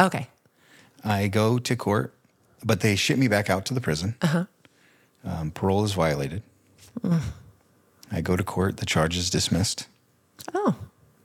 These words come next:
Speaker 2: But at this point, my parole's already been violated.
Speaker 1: So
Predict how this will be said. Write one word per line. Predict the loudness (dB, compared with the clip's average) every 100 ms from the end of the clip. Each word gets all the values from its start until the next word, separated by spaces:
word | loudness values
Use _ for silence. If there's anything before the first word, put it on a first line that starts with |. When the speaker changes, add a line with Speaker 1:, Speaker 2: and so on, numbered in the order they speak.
| _
Speaker 2:
But | 0 0
at | 0
this | -4 -4
point, | 0 0 0 -2
my | -2 -2
parole's | 0 0 0 2
already | 0 2
been | 0
violated. | 2 2 2 0 -2 -6 _ -20 -20 -20
Speaker 1:
So | -14 -12 -12